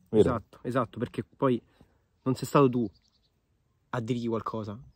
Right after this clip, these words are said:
Speaker 2: Qualcosa è passato attraverso te, quindi il
Speaker 1: Esatto.
Speaker 2: click lo fate entrambi.
Speaker 1: Esatto, esatto,
Speaker 2: Che
Speaker 1: esatto.
Speaker 2: poi, Jack, ti posso dire una cosa. Io, mo dico questa parola, mi trovo meglio con gli scarti.
Speaker 1: Assolutamente
Speaker 2: Perché,
Speaker 1: sì.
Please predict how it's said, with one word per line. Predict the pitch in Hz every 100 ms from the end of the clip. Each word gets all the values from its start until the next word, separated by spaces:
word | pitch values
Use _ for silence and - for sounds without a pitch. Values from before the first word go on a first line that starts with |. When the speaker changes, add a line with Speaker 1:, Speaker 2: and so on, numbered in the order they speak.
| _
Speaker 2:
Qualcosa | - 123 190 160 127
è | -
passato | - 143 170 139
attraverso | 139 139 135 147
te, | 160
quindi | 165
il | 156
Speaker 1:
Esatto. | 87
Speaker 2:
click | 180 -
lo | 123
fate | 127
entrambi. | 139 135 107 107
Speaker 1:
Esatto, | 87 87 82 - - - -
esatto, | 85 82 - - -
Speaker 2:
Che | -
Speaker 1:
esatto. | 90
Speaker 2:
poi, | 202 139
Jack, | 151 -
ti | 123
posso | 127 -
dire | 139
una | 120
cosa. | 104 - - _ _ _ - - _ _ -
Io, | 185 139 - _ _ _ _ _ _ _ _ _ _ _ -
mo | 123
dico | - 127
questa | 135 -
parola, | 135 143 117
mi | 135
trovo | 151
meglio | 165 185 156
con | 156
gli |
scarti. | 139 156 135 - 123 - - - - -
Speaker 1:
Assolutamente | 85 - 92 220 127 139
Speaker 2:
Perché, | 123 85
Speaker 1:
sì. | 85 76